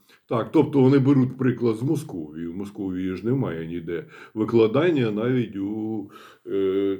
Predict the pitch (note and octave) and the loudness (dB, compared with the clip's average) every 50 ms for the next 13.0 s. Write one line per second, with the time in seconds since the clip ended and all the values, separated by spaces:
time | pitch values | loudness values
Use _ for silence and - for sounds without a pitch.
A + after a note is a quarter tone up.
0 | - - G2 F#2 F2 E2+ - - - - F#2+ F#2+ F#2 F#2 F#2 F2+ E2+ F2 F2 F2 | -6 -8 -8 -8 -8 -12 -16 -20 -16 -10 -8 -6 -4 -2 -4 -4 -6 -8 -12 -14
1 | F2 F2+ F#2 F#2 F#2+ G2 G2+ G2+ G2+ G2+ G#2 G#2 G#2+ B2 B2 B2+ B2+ C3+ D3+ D3 | -14 -14 -12 -12 -12 -12 -12 -12 -12 -14 -12 -8 2 4 4 4 6 6 6 6
2 | C#3 C#3 C#3 A#2+ A2 A2+ A#2 A#2+ A#2+ - C3 B2+ C3 B2+ - - _ - F2+ - | 6 6 4 4 2 2 0 -2 -2 -2 -4 -4 -4 -6 -8 -14 _ -16 -16 -16
3 | - - - - - - - - - - _ _ _ - B3+ C4 - - - - | -16 -16 -18 -18 -18 -18 -20 -20 -20 -20 _ _ _ 4 4 4 4 2 -4 -10
4 | D3 C#3+ - - _ _ _ _ _ _ _ _ _ _ _ A#2+ A2+ B2 B2 B2 | -10 -10 -10 -12 _ _ _ _ _ _ _ _ _ _ _ -4 -2 0 0 0
5 | B2 A#2+ B2+ - - _ _ _ _ _ _ _ _ _ - A2 A#2+ A#2 - - | -2 -4 -6 -10 -16 _ _ _ _ _ _ _ _ _ -2 2 2 2 2 0
6 | C3+ C#3+ D3 D#3 - - - - B2 A#2 A#2+ B2 - - _ - G#2 F2 E2+ E2+ | -4 -4 -4 -4 -8 -12 -14 -10 -10 -8 -8 -10 -14 -16 _ -8 -8 -8 -8 -10
7 | F#2 G#2 A2+ A2+ A2 G#2 G2 F2+ E2 D#2 D#2 D#2+ D2 - - - - - - - | -8 -8 -6 -6 -6 -6 -6 -6 -8 -10 -12 -14 -14 -14 -16 -16 -18 -18 -20 -20
8 | _ _ _ _ _ _ _ _ _ _ _ _ _ _ _ _ - - - - | _ _ _ _ _ _ _ _ _ _ _ _ _ _ _ _ -16 -16 -16 -18
9 | _ _ - - - _ _ _ _ _ _ _ _ _ _ - A#2 A#2 A#2 G#2+ | _ _ -20 -20 -20 _ _ _ _ _ _ _ _ _ _ 0 4 6 6 6
10 | F2+ E2 - G#2 G2 G2+ C3 E3 E3+ D3 A2+ F#2 E2+ D#2+ D#2+ D#2+ E2 D#2+ D2+ D2 | 4 2 -2 -2 0 0 0 2 2 2 0 0 -2 -6 -10 -14 -18 -18 -18 -20
11 | D2+ D#2+ D#2+ D#2+ - - - F2+ G2 G2 G2 - A2 G2 G2 - F#2+ F2 F2 F2+ | -20 -20 -20 -20 -20 -20 -14 -12 -12 -12 -8 -8 -8 -8 -6 -8 -10 -8 -6 -4
12 | F2+ F#2 F2+ - G#2 G2 - - - A2+ G2+ F2+ E2 D#2+ D#2+ - - - - | -4 -6 -6 -8 -10 -12 -12 -14 -12 -10 -10 -10 -10 -12 -14 -18 -20 -20 -20